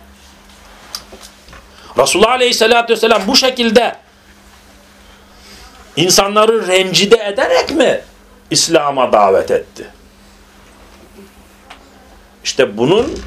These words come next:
bunun nasıl olacağı Kur'an ve sünnette bize bildirilmiş. Yani Müslümanlarla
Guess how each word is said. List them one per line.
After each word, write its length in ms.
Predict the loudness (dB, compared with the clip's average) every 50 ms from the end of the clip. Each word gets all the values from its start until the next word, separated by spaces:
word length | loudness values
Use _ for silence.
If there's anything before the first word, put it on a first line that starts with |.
| -18 -20 -20 -10 -4
bunun 300 | -2 0 0 0 0 0
nasıl 300 | 0 0 0 0 0 0
olacağı 540 | 0 2 2 0 0 0 0 0 0 0 -2
Kur'an 440 | -2 -2 0 2 0 0 0 0 -2
ve 100 | -2 -2
sünnette 640 | -4 -4 -4 -2 0 0 0 0 -2 -2 -2 -2 -2
bize 340 | -2 -2 -2 -2 -2 -2 -4
bildirilmiş. 680 | -4 -4 -2 -2 -4 -4 -4 -6 -8 -8 -8 -6 -4
Yani 180 | -4 -4 -6 -6
Müslümanlarla 920 | -8 -8 -6 -4 0 0 0 2 2 2 0 0 0 0 0 0 -2